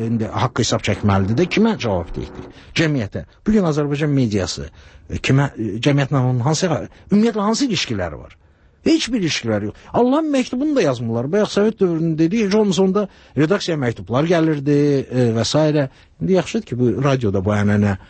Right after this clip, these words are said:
e, yaranır. Amma qalan sahədə S M S-lərlə başqa, S M S-dən başqa Azərbaycan efirini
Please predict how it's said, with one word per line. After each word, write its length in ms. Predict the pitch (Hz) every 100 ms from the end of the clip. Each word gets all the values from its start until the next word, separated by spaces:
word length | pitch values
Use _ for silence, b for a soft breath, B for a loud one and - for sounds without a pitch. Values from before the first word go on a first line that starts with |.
| B B -
e, 80 | 123
yaranır. 460 | 135 127 151 220 -
Amma 280 | - 208 202
qalan 320 | 151 214 294 294
sahədə 400 | 247 175 151 151 226
S 140 | -
M 120 | 233 220
S-lərlə 380 | - 240 214 180
başqa, 340 | 160 - - - - B B B B B - - - 180
S 120 | 233
M 80 | 220
S-dən 320 | - 247 202
başqa 320 | 175 - 226
Azərbaycan 640 | 208 196 202 202 190 214 -
efirini 500 | 165 170 185 247